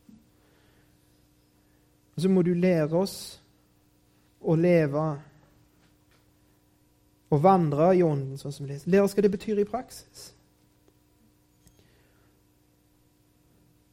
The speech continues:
Forandrer du oss. Takk for at det er det du vil. La oss få lov å oppleve at den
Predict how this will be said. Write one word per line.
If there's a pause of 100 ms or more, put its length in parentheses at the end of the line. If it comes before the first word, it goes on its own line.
(560)
Forandrer
du (100)
oss. (100)
Takk
for
at
det
er
det
du
vil. (1300)
La
oss
få
lov
å
oppleve (1500)
at
den